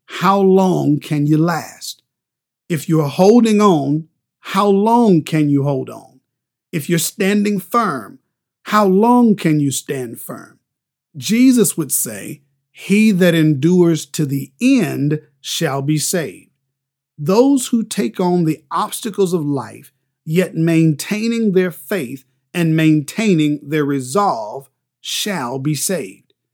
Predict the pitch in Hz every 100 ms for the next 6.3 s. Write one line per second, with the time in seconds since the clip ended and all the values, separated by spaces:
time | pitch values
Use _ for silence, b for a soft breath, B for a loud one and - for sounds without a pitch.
0 | _ _ b b 202 202 - 220 262 254
1 | 233 196 165 160 - 165 143 143 151 147
2 | 147 - _ _ - - 254 240 - 143
3 | 143 - - _ _ _ - 180 175 185
4 | 185 185 165 135 170 170 156 - 196 208
5 | - 170 208 277 254 - - 156 131 -
6 | - -